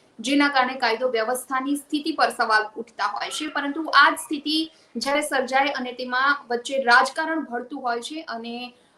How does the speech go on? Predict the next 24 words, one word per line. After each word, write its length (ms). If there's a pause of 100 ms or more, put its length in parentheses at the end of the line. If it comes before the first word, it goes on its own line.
અ, 60
આક્ષેપ 560
પ્રતિ 240
આક્ષેપનું 680
આ 160
રાજકારણ 440
ખૂબ 280
આગળ 260
વધી 260
જતું 280
હોય 160
છે. 320 (160)
થોડા 260
સમય 180
પહેલા 240
અલ્પેશ 600
કથિરિયા, 420
જિગીશા 380
પટેલ 500
અને 200
ધાર્મિક 420
માલવિયા 400
જેવા 220
પાટીદાર, 680